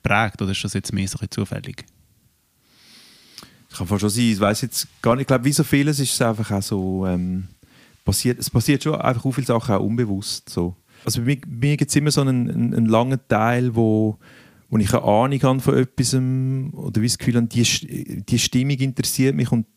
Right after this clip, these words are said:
Speaker 2: über das will ich etwas schreiben. Aber dann trage ich das wie auch so mit um. Also es ist eine Art so ein bisschen fast botanischer Zugang. Weißt du, das ist so ein,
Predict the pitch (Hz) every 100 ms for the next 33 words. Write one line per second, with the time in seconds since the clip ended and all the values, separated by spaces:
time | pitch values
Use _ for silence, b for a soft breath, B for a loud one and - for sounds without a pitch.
0 | _ - - 113 117 131 120 - 120 120
1 | - - 120 135 147 151 B B B B
2 | _ _ - - 107 110 120 113 117 -
3 | 107 117 120 120 113 104 104 - 113 123
4 | 101 - 104 98 - 113 104 98 95 -
5 | b b b _ - - 107 - 101 92
6 | 120 123 117 - 117 117 104 101 - -
7 | - 107 113